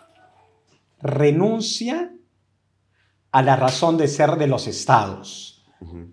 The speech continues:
Speaker 1: Los estados están para ejercer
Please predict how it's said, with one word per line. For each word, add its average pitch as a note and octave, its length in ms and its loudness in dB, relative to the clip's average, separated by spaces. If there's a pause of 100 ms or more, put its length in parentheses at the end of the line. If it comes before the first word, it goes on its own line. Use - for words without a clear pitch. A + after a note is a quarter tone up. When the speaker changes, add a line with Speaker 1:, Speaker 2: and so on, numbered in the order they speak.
(220)
Speaker 1:
Los C3+ 280 0
estados B3+ 540 0
están E3+ 560 0
para A#2 460 -2 (160)
ejercer C3+ 920 -2